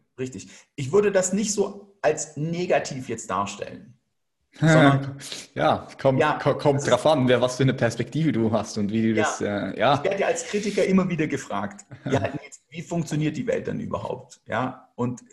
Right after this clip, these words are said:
Speaker 1: da werde ich natürlich immer wieder belächelt und ich lasse mich hier auch gern festnageln, dass das, was ich heute sage, in zehn bis fünfzehn Jahren eintreten wird.
Speaker 2: Mhm.
Speaker 1: Weil wir selber lachen aktuell über die Chinesen.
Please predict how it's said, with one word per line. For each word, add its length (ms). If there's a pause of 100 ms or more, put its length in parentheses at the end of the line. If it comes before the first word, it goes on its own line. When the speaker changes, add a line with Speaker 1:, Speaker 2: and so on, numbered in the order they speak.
(120)
Speaker 1:
da 140
werde 140
ich 60
natürlich 300
immer 160
wieder 140
belächelt 560
und 120
ich 80
lasse 220
mich 80
hier 240
auch 120
gern 220
festnageln, 800 (600)
dass 340
das, 220
was 140
ich 120
heute 240
sage, 320
in 80
zehn 220
bis 100
fünfzehn 420
Jahren 300
eintreten 640
wird. 300 (120)
Speaker 2:
Mhm. 240
Speaker 1:
Weil 180
wir 160
selber 540
lachen 340
aktuell 420
über 140
die 140
Chinesen. 600